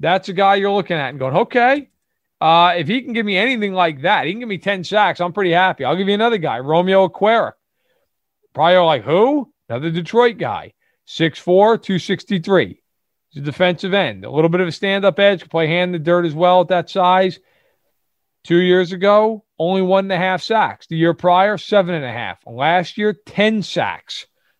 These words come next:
Okay? So there are guys out there, and I don't worry much about it. Are they four three? Are they three four? Whatever. The,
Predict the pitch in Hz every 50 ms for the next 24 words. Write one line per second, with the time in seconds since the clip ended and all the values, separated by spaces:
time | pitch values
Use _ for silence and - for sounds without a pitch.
0 | _ - - - - 165 165 180 202 226 220 - _ _ _ _ _ _ _ _
1 | _ - - 190 185 190 185 - - _ _ _ _ - 147 165 185 226 - 220
2 | 220 214 180 135 151 180 185 185 190 190 185 160 - - - 180 208 202 - 165
3 | 139 135 147 160 175 175 196 247 302 320 294 240 233 240 247 240 233 214 190 196
4 | 180 - - 165 170 165 143 123 120 117 - - 226 262 269 - 202 208 240 254
5 | 254 220 151 123 117 - 170 208 220 180 - - 208 202 208 202 - - 160 156
6 | 175 196 180 151 - - 180 180